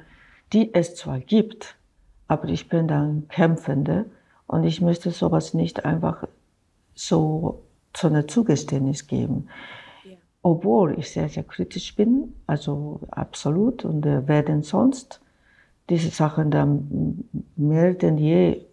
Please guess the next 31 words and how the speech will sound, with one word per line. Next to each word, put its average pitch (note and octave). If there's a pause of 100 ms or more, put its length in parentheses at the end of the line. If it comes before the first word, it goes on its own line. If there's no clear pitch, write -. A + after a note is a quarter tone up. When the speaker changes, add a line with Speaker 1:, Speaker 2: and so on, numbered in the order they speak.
(140)
Speaker 1:
von D#3
innen D#3+ (100)
auskennt, D#3+
das D3+
Leiden D#3
und, D3
äh, C#3 (520)
überhaupt D3+
die -
verschiedene D#3 (360)
Problematik, D#3
die C3+
ich D3+
dann D3+
erlebt C#3+
habe, D3+
die D3
unnötig F3+
gewesen D3
wäre. C#3+ (800)
Aber F3+ (140)
es -
ist G3+
für G#3
mich, G#3
meine A3
Situation F#3
ist D#3+
viel, C4
viel A3+
komplexer. F#3